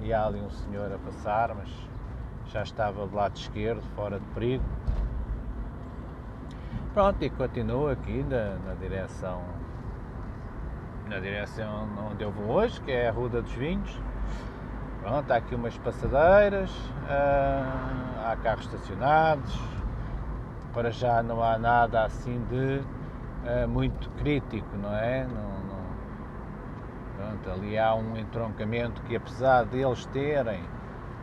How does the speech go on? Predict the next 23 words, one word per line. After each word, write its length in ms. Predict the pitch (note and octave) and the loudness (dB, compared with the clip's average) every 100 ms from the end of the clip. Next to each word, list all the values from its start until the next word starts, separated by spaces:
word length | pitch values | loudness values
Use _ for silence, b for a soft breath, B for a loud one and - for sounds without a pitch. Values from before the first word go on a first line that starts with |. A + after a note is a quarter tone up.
| - | -6
o 80 | A#2 | -6
sinal 500 | - A#2 A#2 B2+ A#2 | -4 -4 2 6 6
de 140 | G#2+ C#3+ | 4 -2
stop, 680 | - - C#3 C#3 B2+ G#2+ - - - - | -4 2 8 10 10 6 2 -2 -2 0
por 100 | B2 A2+ | 0 0
vezes 420 | C#3 D#3+ D#3 A#2 | 4 6 6 4
não 200 | C3 C3 | 2 4
é 300 | C#3+ D3 C#3 | 6 8 6
muito 400 | B2+ C3 C3+ - - | 4 0 -2 -4 -2
fácil 420 | D3 D3 C#3 C#3+ B2 | 6 8 8 4 -4
passar 440 | B2 A2+ B2 A#2 | -4 -2 0 0
aqui, 440 | G#2+ - B2+ C3 A#2+ | -2 -2 -2 -2 -2
porque 220 | A2+ A2 | -4 -4
as 80 | A2 | -4
pessoas 280 | - A2+ G#2+ | -2 -2 0
não 160 | D3 | 0
respeitam 440 | - - B2+ A#2+ A2+ | -2 0 0 0 -4
o 40 | |
sinal 500 | - G#2 G#2 A2+ A#2 | -4 -4 0 2 2
e 60 | G#2+ | 2
metem-se 420 | G#2+ G#2 G2 G2+ | -2 -2 -4 -2
à 80 | F2 | -2
frente. 400 | - A#2 C3+ | -2 -2 -2